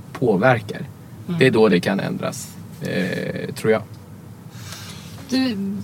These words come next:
Speaker 2: sa innan
Speaker 1: Det blev djup diskussion här om
Speaker 2: Ja, nej men gud, det här, jag kan prata timmar om det här. Jag tycker det är intressant, lite sorgligt, jag blir frustrerad,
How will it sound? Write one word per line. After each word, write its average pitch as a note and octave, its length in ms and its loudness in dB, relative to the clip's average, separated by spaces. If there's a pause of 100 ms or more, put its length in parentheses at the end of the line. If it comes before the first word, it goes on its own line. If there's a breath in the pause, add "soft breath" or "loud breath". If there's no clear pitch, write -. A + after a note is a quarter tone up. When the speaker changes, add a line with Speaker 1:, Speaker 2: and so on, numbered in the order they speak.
Speaker 2:
sa C#4 220 0
innan B3+ 160 4
Speaker 1:
Det - 40 6
blev - 160 10
djup C3 200 8
diskussion B2 500 4
här F2+ 160 6
om F2 220 2
Speaker 2:
Ja, D4 340 12 (120)
nej C4 100 6
men C4 200 8
gud, A3 160 8
det A3 40 8
här, B3 260 8
jag A3 180 6
kan B3 140 4
prata G#3+ 220 2
timmar G#3 320 4
om F3 100 4
det - 140 6
här. - 180 2
Jag G#3 100 0
tycker A#3+ 180 4
det B3+ 60 6
är C4 40 6
intressant, B3 760 4
lite A3+ 240 4
sorgligt, G#3+ 540 4
jag F#3 80 0
blir E3+ 120 0
frustrerad, A3 680 2